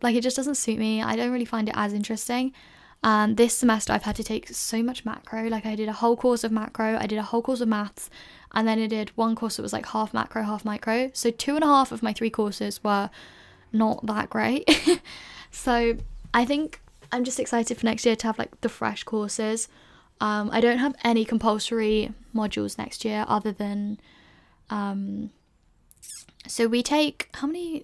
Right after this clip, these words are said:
twelve courses a year? Is that right? No. So we take six courses a year, and this year four of mine were compulsory, so I barely got any choice.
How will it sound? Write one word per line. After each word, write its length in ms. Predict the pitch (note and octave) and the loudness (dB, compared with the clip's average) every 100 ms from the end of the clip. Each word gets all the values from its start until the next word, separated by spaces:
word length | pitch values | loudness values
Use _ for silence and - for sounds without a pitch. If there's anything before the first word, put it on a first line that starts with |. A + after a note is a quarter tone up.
| - | -2
twelve 340 | - A3+ A3+ A3+ | 6 8 8 6
courses 420 | B3 A#3 A#3+ A3+ | 0 0 -4 -4
a 40 | |
year? 320 | A#3+ C4 D#4 F4 _ _ _ _ _ _ _ - | -2 0 -2 -4 _ _ _ _ _ _ _ -8
Is 80 | - | -6
that 120 | B4+ - | -4 -2
right? 340 | A3+ - B3+ _ _ _ - | -4 -6 -14 _ _ _ -4
No. 220 | A#3+ A3 - - - | -4 -4 -8 -20 0
So 160 | B3+ | 4
we 120 | B3+ | 4
take 280 | C4+ D#4 - - | 4 2 0 -6
six 320 | - A#3+ - | -2 -2 0
courses 380 | - B3 A#3 G#3+ | 2 2 2 -2
a 40 | |
year, 320 | G#3 G3+ G#3 A3+ - - - | -2 -2 -4 -6 -16 -20 -2
and 160 | A3+ A3 | 4 4
this 200 | A3 - | 4 4
year 180 | G#3+ - | 2 2
four 340 | - G#3+ G#3+ | 2 2 4
of 80 | G#3+ | 2
mine 220 | G#3+ G#3 | 0 0
were 60 | G#3 | -2
compulsory, 540 | G#3 G#3 G3+ A3+ A3 | -4 -4 -4 -4 -4
so 140 | G#3+ | -2
I 80 | A3 | -2
barely 300 | G#3+ A3 A#3+ | 2 2 2
got 160 | A#3+ - | 0 -2
any 220 | G#3+ G#3 | -2 -2
choice. 500 | G3 G3+ G3+ A#3 - | -4 -4 -2 -4 -8